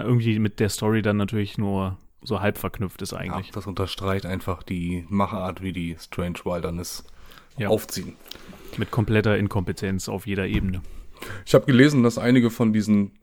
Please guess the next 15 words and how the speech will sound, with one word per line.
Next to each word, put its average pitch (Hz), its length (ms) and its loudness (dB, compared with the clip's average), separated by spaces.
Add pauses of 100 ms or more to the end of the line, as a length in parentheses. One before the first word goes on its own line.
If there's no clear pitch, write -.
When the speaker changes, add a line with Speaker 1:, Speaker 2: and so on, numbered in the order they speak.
(120)
Speaker 2:
Tier-, 123 480 4
äh, 101 180 2
Sequenzen, - 580 0
die 98 80 0
da 98 280 -2
eingespeist 95 1300 -2
worden 95 220 2
sind, 95 220 -2
dass - 100 -6
die 98 120 -4
von 95 440 -2
Gesichter 98 380 0
des - 160 -4
Todes 113 320 0
kommen. 92 260 -4